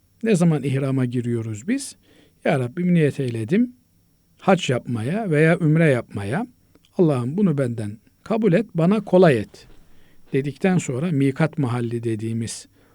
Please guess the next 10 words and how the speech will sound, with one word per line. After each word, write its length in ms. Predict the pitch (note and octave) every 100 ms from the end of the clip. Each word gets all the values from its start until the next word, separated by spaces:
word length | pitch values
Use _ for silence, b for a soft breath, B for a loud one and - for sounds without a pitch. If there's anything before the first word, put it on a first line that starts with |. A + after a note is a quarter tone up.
| b -
o 340 | C3+ B2+ C#3
hudut 480 | - - C#3+ F#3+ -
çizgisine 600 | - C#3 B2 B2+ B2+ A#2
geldiğimizde 920 | A#2 A#2 A2+ A2 G#2+ G#2 G2+ F3 C4 C#4 b b b b
"Lebbeyk 480 | G#3+ G3 G3 G3+ F#3
Allahümme 720 | E3 D3+ D#3 D3 D3 D3 C#3 C#3+
lebbeyk" 580 | D#3 E3 F3 D#3+ - _
demekle 680 | C#3+ D3 F3+ F3+ - D3 B3 b b b b -
artık 440 | E3 C3 - C4 - -
ihrama 840 | D#3+ D3+ C#3+ C#3 C3 C#3 G#3